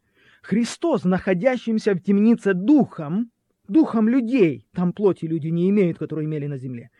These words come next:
"Христос, находящимся в темнице духом, сойдя, проповедал". Каким это духом? Каким людям? "Некогда непокорным", некогда непокорным, ожидавшему их Божию долготерпению во дни Ноя во время строения ковчега.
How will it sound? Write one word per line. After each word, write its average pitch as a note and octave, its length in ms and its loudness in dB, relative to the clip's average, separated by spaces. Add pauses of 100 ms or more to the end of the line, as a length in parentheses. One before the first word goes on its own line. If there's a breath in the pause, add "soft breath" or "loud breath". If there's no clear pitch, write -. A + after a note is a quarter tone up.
(240 soft breath)
"Христос, C4 420 -2
находящимся A3+ 640 0
в E3 60 -4
темнице F#3+ 400 0
духом, F#3 340 -2
сойдя, F#3 440 0
проповедал". F#3+ 800 -4
Каким A#3 400 -6
это D3+ 180 -8
духом? C3+ 400 -14 (220 soft breath)
Каким D4+ 400 -6
людям? C#3+ 380 -2 (560 soft breath)
"Некогда G#3 640 4
непокорным", A#3 1080 0 (300)
некогда D#3+ 720 -2
непокорным, F#3 800 -2
ожидавшему G#3 920 0
их G3+ 240 0
Божию G3+ 540 0
долготерпению F3 1120 -2 (300 loud breath)
во F#3+ 200 0
дни G3+ 220 4
Ноя C4 400 2
во F3 140 -2
время G#3+ 280 -2
строения F3+ 460 -4
ковчега. C#3+ 560 -10